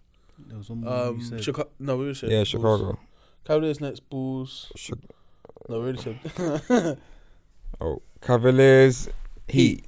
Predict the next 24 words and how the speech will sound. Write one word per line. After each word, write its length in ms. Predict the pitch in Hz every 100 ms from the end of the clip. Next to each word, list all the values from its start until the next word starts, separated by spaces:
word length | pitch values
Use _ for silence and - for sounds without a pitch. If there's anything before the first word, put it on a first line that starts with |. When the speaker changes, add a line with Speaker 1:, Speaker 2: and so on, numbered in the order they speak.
| - -
Speaker 2:
Heat, 280 | 127 101
Speaker 3:
So 40 | 104
Speaker 2:
that's 60 | 113
Speaker 3:
they 40 |
Speaker 2:
it. 20 | 120
Speaker 3:
got 120 | 120
Speaker 1:
Heat. 180 | 120 104
Speaker 3:
literally 320 | 160 - -
everyone 260 | 135 123 117
around 220 | 117 120
Speaker 2:
That's, 140 | 98 92
Speaker 3:
them. 80 |
Speaker 2:
that's 180 | 180 175
tough, 120 | 135
Speaker 3:
Cavaliers, 320 | 135 143 151 143
Speaker 2:
man. 140 | 139
Speaker 3:
Heat, 220 | 139 131 -
Bulls, 340 | 135 139 131 123
Nets. 360 | 127 - -
Speaker 2:
The 100 | -
only 120 | 151 156
team 160 |
they're 0 |
not 60 | 156